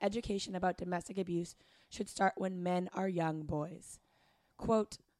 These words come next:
"I think expanding the conversation to men and expanding the conversation to young boys, it's so important. This is a human rights issue. We should all be treated the same. We should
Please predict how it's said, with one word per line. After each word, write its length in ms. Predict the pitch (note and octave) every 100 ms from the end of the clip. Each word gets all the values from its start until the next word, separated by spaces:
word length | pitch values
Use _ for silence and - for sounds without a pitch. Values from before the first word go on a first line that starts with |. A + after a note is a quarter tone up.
| _ -
"I 100 | A3+
think 220 | A#3 B3+
expanding 520 | C4 - - G#3 G3+ G3+
the 60 |
conversation 640 | - G3 G3 - F#3 - F#3+
to 100 | G3
men 400 | F3+ E3 D#3+ E3+ -
and 100 | F3+
expanding 460 | E3+ - G3 G3+ G3+
the 60 |
conversation 560 | G3+ F#3+ F#3+ F#3 F3+ F3+
to 80 | F3+
young 260 | F3+ F3
boys, 460 | F3+ A3+ F3+ E3+ - - - -
it's 180 | G#3 -
so 460 | - G3+ F#3 F3+ -
important. 640 | F3 - D#3 - C#4+ - _ _
This 140 | - G3
is 80 | A3
a 80 |
human 360 | A#3 G3+ F#3+ F#3
rights 280 | F3 E3 -
issue. 380 | F3 - - - - _ _ _
We 80 | G3
should 140 | D#4+ -
all 180 | F3
be 120 | G3+ G#3+
treated 340 | G#3 F#3+ F#3
the 80 | F#3+
same. 380 | - - - - _ _ - -
We 60 |
should 100 | F3+